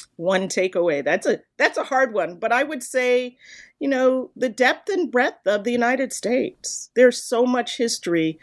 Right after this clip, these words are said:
What kept me writing that book is just finding out all these stories about what happened in the past, finding out about African American histories, finding out about the histories of, uh, art in California, which, as I mentioned, are not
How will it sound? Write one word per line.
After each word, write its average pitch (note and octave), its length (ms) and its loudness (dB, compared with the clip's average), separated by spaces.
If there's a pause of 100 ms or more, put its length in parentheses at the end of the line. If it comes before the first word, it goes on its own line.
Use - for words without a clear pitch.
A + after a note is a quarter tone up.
(460)
What - 260 2
kept - 280 -4
me C4 200 0
writing G#3+ 420 0
that E3+ 280 -4
book G3+ 340 0
is D#3 240 -2
just - 360 -2
finding G#3 480 -2
out F3 160 2
all E3 200 0
these E3+ 200 -2
stories D#3+ 720 -2
about E3 400 -2
what D#3 160 0
happened D#3+ 320 -4
in E3 120 0
the D#3+ 100 -2
past, - 600 -4 (580)
finding G3+ 500 -2
out F#3 220 2
about E3 420 0
African F3 440 -2
American F3 420 0
histories, F3 720 -2
finding E3+ 400 0
out E3+ 220 2
about D3 280 0
the D#3 80 -2
histories F3+ 760 -2
of, E3+ 420 -2 (640)
uh, D#3 240 -4
art G3 220 4
in G3+ 80 -2
California, F3+ 840 -2
which, E3+ 300 -2
as D#3 160 -2
I E3+ 80 2
mentioned, F3+ 480 0
are E3+ 160 2
not F#3 640 0